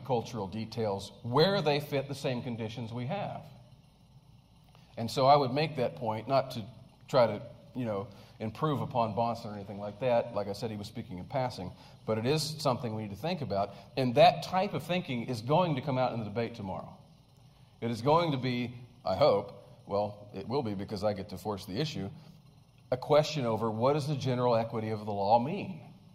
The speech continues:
Does that mean we pull it out of its civil context out of the Old Testament and throw it into the spiritual realm?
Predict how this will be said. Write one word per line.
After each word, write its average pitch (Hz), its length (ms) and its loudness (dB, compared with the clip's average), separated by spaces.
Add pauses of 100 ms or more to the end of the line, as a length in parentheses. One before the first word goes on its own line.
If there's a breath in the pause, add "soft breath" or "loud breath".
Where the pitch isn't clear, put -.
(1400)
Does 151 260 6
that 151 180 4
mean 143 300 2
we 127 100 0
pull 165 320 2
it 127 60 2
out 156 240 10
of 123 120 2
its - 280 -6 (300 loud breath)
civil 170 420 0
context 131 580 2
out 120 120 4
of 117 60 0
the 117 80 -2
Old 117 180 -2
Testament 156 520 -2
and 117 120 -8
throw 139 180 4
it 127 60 0
into 120 160 -4
the 117 80 -6
spiritual 139 520 -8
realm? 85 260 -8